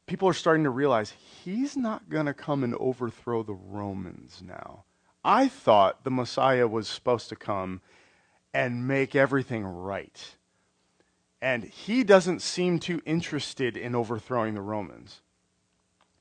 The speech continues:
Jesus' mission is to come and deal with the most fundamental problem that we have, which is our sin.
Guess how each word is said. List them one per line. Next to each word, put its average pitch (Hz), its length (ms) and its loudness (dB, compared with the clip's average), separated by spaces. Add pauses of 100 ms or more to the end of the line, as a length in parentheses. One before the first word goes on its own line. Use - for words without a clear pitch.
(420)
Jesus' 180 580 -2
mission 135 520 2
is 123 160 -6
to 143 100 -6
come 123 220 -2
and 110 120 -6
deal 120 220 2
with 113 160 -4
the 117 60 -4
most 110 240 -4
fundamental 147 600 0
problem 107 440 -2
that 98 180 -6
we 95 120 -14
have, 90 280 -6
which 95 260 -10
is 92 300 -10
our 85 300 -4
sin. - 680 -10